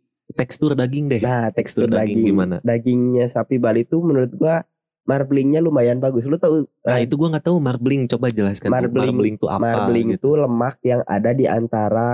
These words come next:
Speaker 2: si dagingnya.
Speaker 1: Yang putih-putih.
Speaker 2: Nah, yang putih-putih.
Speaker 1: Oh.
Speaker 2: Tapi lemak juga ada yang kuning. Tapi yang kuning tuh biasanya,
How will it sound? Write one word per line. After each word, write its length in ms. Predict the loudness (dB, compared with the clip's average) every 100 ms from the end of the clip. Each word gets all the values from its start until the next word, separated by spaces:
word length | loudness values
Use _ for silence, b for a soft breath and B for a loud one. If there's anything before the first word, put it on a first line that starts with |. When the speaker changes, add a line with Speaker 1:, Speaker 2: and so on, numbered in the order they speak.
| -2
Speaker 2:
si 140 | 0
dagingnya. 640 | 0 2 2 0 2 2 0
Speaker 1:
Yang 160 | -2
putih-putih. 540 | -2 -2 -2 -2 -4 0
Speaker 2:
Nah, 160 | 0
yang 80 | 2
putih-putih. 640 | 0 -2 0 0 0 2 2 2 0
Speaker 1:
Oh. 160 | 0 -2
Speaker 2:
Tapi 200 | 0 0
lemak 300 | 2 0 0
juga 260 | -2 0 2
ada 120 | 2
yang 140 | 0
kuning. 440 | 0 0 2 0 0
Tapi 160 | 0 0
yang 120 | 0
kuning 260 | 0 0
tuh 120 | 0 -2
biasanya, 520 | -2 0 0 0